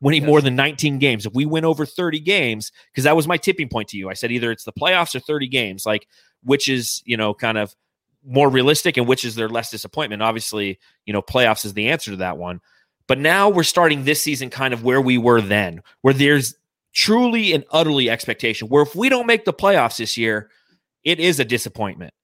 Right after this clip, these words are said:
Speaker 1: It truly is.
Speaker 2: Yeah.
Speaker 1: We're primed. Everybody, uh, is giving us kind of some, some national recognition, which is something you don't normally see. Uh, Raymond Gonzalez in the chat, "I'm thankful for the national rec-,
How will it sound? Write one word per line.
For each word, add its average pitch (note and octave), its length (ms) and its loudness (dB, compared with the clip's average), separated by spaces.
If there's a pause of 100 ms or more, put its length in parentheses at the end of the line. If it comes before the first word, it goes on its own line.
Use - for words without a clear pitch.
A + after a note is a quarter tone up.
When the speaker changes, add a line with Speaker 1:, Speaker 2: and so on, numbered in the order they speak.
(240)
Speaker 1:
It B2 80 0
truly D#3 400 0
is. F#2 220 -6
Speaker 2:
Yeah. B2 120 -10
Speaker 1:
We're D#3+ 140 2
primed. D#3+ 680 0 (380)
Everybody, D#3+ 500 0
uh, D3+ 60 -2
is B2 240 -4
giving C#3 300 -2
us B2+ 240 -6
kind B2 320 -6
of A2+ 80 -8
some, G#2 280 -10
some A2 220 -10
national C3 540 -4
recognition, B2+ 720 -4
which C3 160 -4
is B2 80 -10
something B2+ 280 -8
you C3 120 -2
don't C#3+ 280 0
normally C3 340 -2
see. C#3 380 -4 (520)
Uh, G2+ 400 2 (280)
Raymond C3+ 280 0
Gonzalez B2+ 360 2
in C3 140 -4
the A#2 220 -6
chat, C3+ 400 0
"I'm B2 160 -2
thankful C3 320 0
for B2+ 140 -6
the A2+ 80 -8
national A#2+ 360 -2
rec-, A#2+ 240 -2